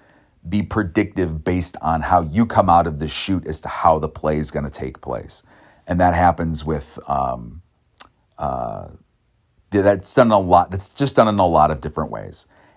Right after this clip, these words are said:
And you might see Notre Dame do some things with their running game that you <laughs> might not have seen in a while. You know, you might see them run traditional sweeps or traditional pitches or maybe even the option a couple times, little different things to keep them off base.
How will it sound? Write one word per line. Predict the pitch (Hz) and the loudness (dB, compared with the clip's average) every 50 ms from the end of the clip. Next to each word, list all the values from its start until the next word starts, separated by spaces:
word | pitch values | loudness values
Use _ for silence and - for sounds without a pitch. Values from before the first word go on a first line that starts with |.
| _ - | _ -4
And | - 110 117 117 | -2 0 2 2
you | 113 113 | 4 6
might | 117 117 120 117 - | 6 4 4 4 0
see | - - 127 117 | -2 -2 0 0
Notre | 110 104 101 101 101 | 2 2 2 2 2
Dame | 95 95 92 90 | 2 0 0 0
do | 80 76 95 92 | -2 -2 -2 -2
some | - - 101 87 | -2 -2 -4 -4
things | 98 92 90 82 | -2 -4 -4 -4
with | 87 76 | -6 -6
their | - 90 80 | -4 -4 -2
running | 73 76 78 78 82 85 82 | 0 -2 -2 -2 -2 -4 -2
game | 87 90 92 92 92 92 92 _ _ _ _ _ _ _ _ - | -2 -2 -2 -2 -4 -6 -10 _ _ _ _ _ _ _ _ -10
that | - 80 87 80 82 78 78 | -2 2 4 4 4 2 0
you | 80 85 | -6 -2
<laughs> | 78 | 0
might | 80 78 - | 0 0 2
not | 98 92 87 | 2 2 2
have | 90 87 | 0 -2
seen | - - 123 127 123 | 0 2 2 2 2
in | 107 85 | 2 0
a | 78 | -2
while. | 69 64 60 55 55 - - _ _ _ _ _ - | -4 -4 -4 -4 -6 -8 -10 _ _ _ _ _ -8
You | 85 87 | -4 -4
know, | 90 | -2
you | 92 95 | 0 2
might | 95 101 98 95 | 2 0 0 0
see | - - 113 113 | 0 0 2 4
them | 110 107 98 98 104 | 4 2 2 4 4
run | 110 110 110 107 98 90 87 _ _ _ _ _ _ _ _ _ _ - | 4 4 4 0 -4 -6 -8 _ _ _ _ _ _ _ _ _ _ -10
traditional | - - 104 95 101 98 - 95 90 82 80 | -2 0 2 4 4 2 2 -2 -2 -2 0
sweeps | 76 - - - 76 71 - - - - | -2 -2 -4 -4 -6 -10 -10 -10 -8 -8
or | 80 | -8
traditional | - - 98 95 95 90 - 90 85 78 | -4 -2 0 0 0 0 0 -4 -4 -4
pitches | - - 87 78 - - 69 64 80 | -4 -4 -8 -6 -6 -8 -6 -2 -2
or | 80 | -2
maybe | 78 82 87 90 92 98 | 0 0 -2 -2 -2 -2
even | 95 90 104 104 107 113 | -2 0 2 2 2 4
the | 110 110 | 4 6
option | 110 120 120 120 - - 92 85 | 6 6 6 4 2 -4 -4 -4
a | 80 | -4
couple | - 80 - 82 | -4 -4 -6 -6
times, | - 73 71 71 - - - - _ _ _ - | -6 -6 -6 -6 -8 -12 -20 -20 _ _ _ -8
little | 101 104 135 151 | 0 4 4 4
different | 147 107 127 127 131 120 101 - | 6 4 2 2 2 0 0 0
things | 104 101 104 98 | 0 0 0 -2
to | - 90 | -4 -8
keep | - - 98 87 | -6 -4 -2 0
them | 92 87 80 | 0 2 4
off | 76 82 80 - - | 4 4 2 2 -2
base. | 78 78 78 76 - - | -4 -2 -2 -2 -4 -8